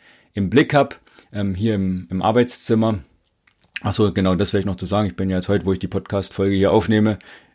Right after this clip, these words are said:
in meinem Homeoffice, nicht in meinem Büro, aber in meinem Büro sieht's so ähnlich aus, jedenfalls auf meinem Schreibtisch. Da ist sonst auch nicht viel mehr drauf.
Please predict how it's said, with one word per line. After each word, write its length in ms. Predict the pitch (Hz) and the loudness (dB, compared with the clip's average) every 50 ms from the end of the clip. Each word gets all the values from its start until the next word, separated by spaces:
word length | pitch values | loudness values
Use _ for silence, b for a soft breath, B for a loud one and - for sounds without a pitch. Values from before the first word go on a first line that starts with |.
| B _ _ | B _ _
in 100 | 113 110 | 0 0
meinem 320 | 104 98 95 95 95 92 - _ _ _ _ _ _ _ - | 2 2 0 0 -2 -4 -8 _ _ _ _ _ _ _ 2
Homeoffice, 880 | 127 139 160 170 - - - 151 151 - 156 156 143 - - - b b b b b b b | 4 4 6 4 4 4 2 2 4 4 2 2 2 2 -2 -4 b b b b b b b
nicht 160 | - 113 107 117 | -8 -4 -2 0
in 80 | 110 | 0
meinem 240 | 107 101 98 98 92 | 2 2 0 0 0
Büro, 420 | 95 95 87 98 117 135 139 127 | 0 0 2 2 4 4 4 4
aber 180 | - 95 90 98 | 2 -2 -2 -2
in 80 | 98 98 | -2 0
meinem 180 | 95 95 92 | -2 -2 -2
Büro 240 | 95 95 92 113 113 | -2 -2 -2 -2 -2
sieht's 220 | - 113 110 - | -2 -4 -6 -4
so 80 | - 98 | -4 0
ähnlich 340 | 76 113 131 143 131 - 90 | 2 2 2 2 2 2 2
aus, 180 | 117 120 - | 2 2 2
jedenfalls 320 | - 110 104 - 104 95 87 | 2 0 0 0 0 0 0
auf 80 | 95 | -2
meinem 160 | 95 95 92 90 | 0 -2 -2 0
Schreibtisch. 640 | - 101 107 120 - - 139 135 - - - B B B B B B B B B B B B B B B B B B B B B B B _ _ _ _ _ _ _ _ 220 - - - | 2 2 2 2 2 2 0 2 2 -2 -4 B B B B B B B B B B B B B B B B B B B B B B B _ _ _ _ _ _ _ _ -20 -20 -20 -18
Da 460 | - - - 101 98 101 101 98 101 87 78 - - | -10 -4 -2 0 0 2 0 0 -2 -4 -8 -12 -10
ist 140 | 95 104 - | -8 -6 -2
sonst 180 | 113 113 104 - | -2 -2 0 0
auch 120 | 101 110 | 2 4
nicht 160 | 123 123 123 | 4 4 4
viel 160 | - 127 123 | 4 4 4
mehr 200 | 117 113 113 117 | 4 4 4 2
drauf. 560 | 117 104 - 110 113 117 117 - - - - | 2 2 2 4 4 4 2 0 -6 -14 -20